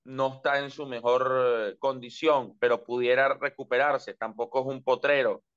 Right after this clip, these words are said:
Yo siempre he pensado que si hay un lugar para que la selección sea local de la mayoría de los partidos de la eliminatoria es San Cristóbal. Para mí,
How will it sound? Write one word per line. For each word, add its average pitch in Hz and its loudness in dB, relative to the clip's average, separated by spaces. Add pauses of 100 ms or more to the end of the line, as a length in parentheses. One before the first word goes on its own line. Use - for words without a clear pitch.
(480)
Yo 160 2
siempre 180 0
he 170 2
pensado 160 -2
que 143 -14
si 139 -12
hay 139 -10
un 147 -8
lugar 147 2
para 147 2
que 131 -8
la 123 -4
selección 117 -8
sea 139 2
local 127 2
de 156 4
la 143 4
mayoría 156 2
de 175 4
los 151 0
partidos 151 0
de 160 2
la 151 -2
eliminatoria 147 -2 (420)
es 156 -2 (160)
San 143 -2
Cristóbal. 110 -4 (500)
Para 113 0
mí, 160 -2